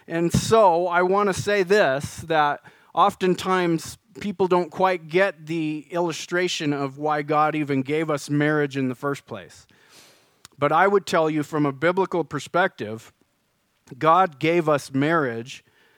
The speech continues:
so that we could understand how he feels about us and how he loves us. And I know this is probably hard for some of the, the males in the room, right? Like,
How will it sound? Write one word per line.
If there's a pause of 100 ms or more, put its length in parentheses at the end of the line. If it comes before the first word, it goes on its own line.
(140)
so
that
we
could
understand
how
he
feels
about
us
and
how
he
loves
us.
And
I
know
this
is
probably
hard
for (280)
some
of
the,
the
males
in
the
room,
right?
Like,